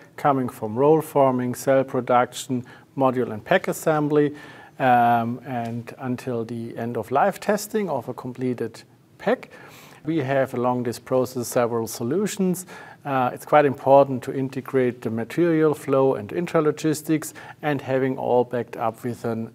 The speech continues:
uh, information layer. Uh, the challenging is here, uh, we need, um, highly automated,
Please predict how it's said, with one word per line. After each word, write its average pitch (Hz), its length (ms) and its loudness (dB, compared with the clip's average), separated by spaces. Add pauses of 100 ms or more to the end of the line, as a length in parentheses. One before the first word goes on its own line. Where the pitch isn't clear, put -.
uh, 117 400 -2
information 113 640 -8
layer. 110 340 0 (960)
Uh, 127 240 0
the 127 120 -4
challenging 175 540 -2
is 165 140 -6
here, 165 220 4
uh, 127 260 0
we 127 160 -4
need, 135 340 -4 (320)
um, 123 560 -4 (480)
highly 139 580 -4
automated, 131 1040 0